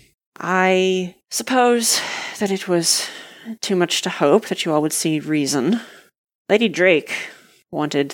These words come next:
the, the same. She wanted to bring you all in. And Teslin and I pushed her off. It is nice to be proven right. I am not interested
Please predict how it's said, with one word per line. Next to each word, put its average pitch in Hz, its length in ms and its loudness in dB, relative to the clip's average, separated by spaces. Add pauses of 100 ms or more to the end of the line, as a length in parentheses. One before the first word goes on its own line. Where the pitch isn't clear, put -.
the, 147 300 0 (100)
the 156 60 -4
same. 156 420 4
She - 160 2
wanted 147 220 0
to 151 80 -4
bring 156 180 0
you 151 180 2
all 139 200 4
in. 131 340 0 (260)
And 151 560 -2 (460)
Teslin 202 640 0
and 196 140 -2
I 190 480 4
pushed - 300 -6
her 185 140 2
off. - 640 -4 (480)
It 190 100 2
is 185 200 4
nice 160 260 0
to - 80 -10
be 170 80 -6
proven 151 400 -6
right. 151 580 0 (1000)
I 175 60 0
am 185 120 2
not 190 260 2
interested 196 840 0